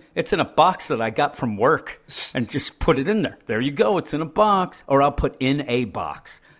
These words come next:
Speaker 1: That's
Speaker 2: Right.
Speaker 1: the trick. But yeah, and then you said, "Did you give the guy bad fucking rating?" I don't, I fucking don't have time for
Speaker 2: I,
Speaker 1: that.
Speaker 2: I, I, I don't give ratings.
Speaker 1: Man, and in fact, it was, um,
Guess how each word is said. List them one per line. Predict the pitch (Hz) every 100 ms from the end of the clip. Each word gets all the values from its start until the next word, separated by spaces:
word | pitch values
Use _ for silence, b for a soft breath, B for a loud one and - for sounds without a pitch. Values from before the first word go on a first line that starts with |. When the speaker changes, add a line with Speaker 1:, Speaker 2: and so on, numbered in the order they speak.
| b
Speaker 1:
That's | 98 107 113
Speaker 2:
Right. | -
Speaker 1:
the | 101
trick. | - - 98 87 - - _ b b b
But | 214
yeah, | 220 185
and | 127
then | 139 143
you |
said, | 131 - 120 104
"Did | 101
you | 104
give | 117
the | 120
guy | 113 110
bad | 110 104 107 92
fucking | 113 104 98
rating?" | 98 104 110
I | 120
don't, | 156 139 87
I |
fucking | - - - 80
don't | 80
have | 82
time | 160 170 165
for | 170
Speaker 2:
I, |
Speaker 1:
that. | 87 95
Speaker 2:
I, | 165
I, | - _ - 160
I |
don't | 156 135
give | 131
ratings. | 120 113 107 104
Speaker 1:
Man, | 196 190 185
and | 170 170
in | 165
fact, | 165 165 156 151 -
it | 123
was, | 120 131 107 120
um, | 104 101 98